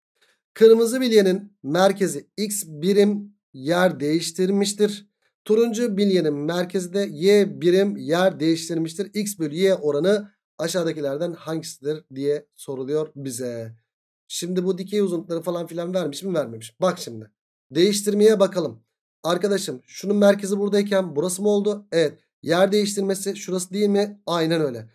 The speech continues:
Şurada hop dik üçgeni oluşturacak olursak. Arkadaşım şurası R. Buranın iki R. Buranın da R olduğunu biliyorum.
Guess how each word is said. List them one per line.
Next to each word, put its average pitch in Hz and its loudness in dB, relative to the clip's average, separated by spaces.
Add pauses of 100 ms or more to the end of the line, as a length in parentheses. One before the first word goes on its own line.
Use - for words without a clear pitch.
(220)
Şurada 196 0 (420)
hop 170 2
dik 190 -4
üçgeni 196 -2
oluşturacak 180 -4
olursak. 151 -6 (420)
Arkadaşım 170 -2
şurası 202 -2
R. 156 2
Buranın 175 0
iki 175 -6
R. 208 2 (240)
Buranın 180 2
da 180 2
R 185 4
olduğunu 180 2
biliyorum. 165 0